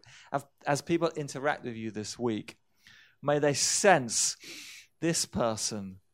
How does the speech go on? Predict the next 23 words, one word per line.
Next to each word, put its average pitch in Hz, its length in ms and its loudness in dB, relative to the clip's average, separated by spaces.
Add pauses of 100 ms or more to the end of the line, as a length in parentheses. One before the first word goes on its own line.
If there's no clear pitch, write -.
(100)
is 110 140 -6
someone 107 380 -2
who 113 100 -8
has 101 120 -6
spent 95 320 -8
time 95 280 -10
with 95 120 -12
Jesus. 87 720 -14 (1000)
I 147 60 -4
want 151 120 2
to - 160 -2
pray 160 180 8
and 131 100 4
I - 20 2
want 127 120 0
to 127 80 -4
give 127 120 0
you 123 120 0
an 120 80 0
opportunity 123 560 -6
to 104 80 -6
respond 110 460 -4
today. 107 380 -2